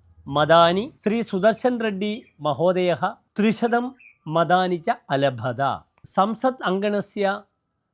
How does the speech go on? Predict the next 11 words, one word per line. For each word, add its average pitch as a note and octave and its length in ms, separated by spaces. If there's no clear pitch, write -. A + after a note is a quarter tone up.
द्वयोः G#3 560
सभयोः F#3 720
एक A3+ 260
अशीत्यधिक G3+ 760
सप्तशत G3+ 640
अङ्गेषु F3+ 680
सप्तषष्ट्युत्तर G#3 1160
सप्तशत G3+ 600
अङ्गानि E3+ 760
सम्मतिदायकत्वं F#3+ 1120
कृतवन्ति। C3+ 680